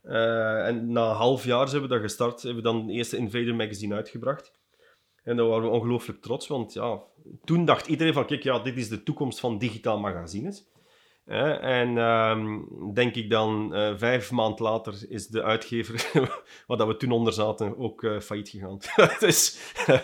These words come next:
<laughs> dat was, eh, dat was eigenlijk overstappen van een uitgever die failliet ging gaan naar een uitgever die eigenlijk ook al op punt stond van failliet te gaan.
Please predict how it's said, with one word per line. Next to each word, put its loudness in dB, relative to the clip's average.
<laughs> -20
dat 6
was, 8
eh, 10
dat 4
was 4
eigenlijk 4
overstappen 6
van 4
een 2
uitgever 2
die -4
failliet 0
ging -4
gaan 2
naar 6
een 4
uitgever 0
die 0
eigenlijk 2
ook -8
al 2
op -2
punt -2
stond -6
van -2
failliet -6
te -10
gaan. -8